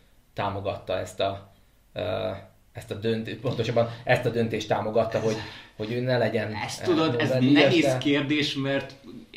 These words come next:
Speaker 2: nekem ugyan viszonylag kevés tapasztalat, személyes tapasztalatom van a hatvanas évek angol száz tudományos világával.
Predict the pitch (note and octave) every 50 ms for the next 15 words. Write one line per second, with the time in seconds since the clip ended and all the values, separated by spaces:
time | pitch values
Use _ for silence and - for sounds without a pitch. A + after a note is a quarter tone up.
0 | - - D3 D3 D#3 D3+ - D3 C#3+ C#3 C3+ C#3+ C#3 D3+ D#3 - - D3 A#2+ A2+
1 | - - B2+ A#2 A#2 G2+ G2 - A#2+ G#2+ - A2 G2 - - B2+ - - - -
2 | - C3 B2+ A2 F#2 - - - G#2 F#2 - F#2 F#2 - - F#2+ F#2 F#2 - G2
3 | F2 G2 F#2 F#2 - - - F2 - - G2+ F#2 F2 - - G2 F2+ F2 D#2+ E2
4 | E2 D#2+ - G#2 G#2 G2 G2 F#2 F2+ F2+ F2+ F2 - - F#2+ F2 E2+ - - -
5 | - G#2 F#2 F2+ F2 F2+ F2 E2+ F2 E2 - - G2 G2 G2 A2 A#2+ B2 C#3 C#3
6 | C#3 D3 D#3+ E3